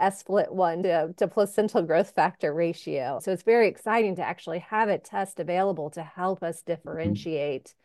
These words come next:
Speaker 1: And then on the other side, there is increasing knowledge about how to prevent preeclampsia and hopefully prevent the long-term sequelae that these women that develop preeclampsia are at risk for developing, which includes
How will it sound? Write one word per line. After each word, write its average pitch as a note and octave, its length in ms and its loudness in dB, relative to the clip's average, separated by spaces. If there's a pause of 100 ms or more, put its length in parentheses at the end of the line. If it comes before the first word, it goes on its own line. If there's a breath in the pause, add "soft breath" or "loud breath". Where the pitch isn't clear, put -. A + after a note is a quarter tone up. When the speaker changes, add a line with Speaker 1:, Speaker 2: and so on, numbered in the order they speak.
(360 soft breath)
Speaker 1:
And A#3+ 160 2
then C4 140 6
on C4 140 4
the B3 160 6
other C#4+ 300 2
side, F3+ 640 2 (280)
there G#3+ 480 2
is G3+ 460 2 (160)
increasing A#3 1200 0
knowledge G3 460 -2
about F3+ 340 0
how C#4+ 260 -8
to C4 140 -4
prevent F#3+ 840 -2 (140)
preeclampsia D#3+ 1080 -4 (320)
and G3 280 0
hopefully A3+ 420 4
prevent G#3 460 -2
the G3 100 4
long-term F#3 560 0
sequelae F#3 640 2
that E3 460 0
these E3+ 260 0
women F#3+ 240 2
that D#3+ 160 2
develop F3+ 420 2
preeclampsia F3+ 920 0
are F3 180 4
at D#3+ 140 0
risk F#3 340 0
for F3 140 0
developing, E3 600 0
which D3+ 160 -6
includes F#3 840 2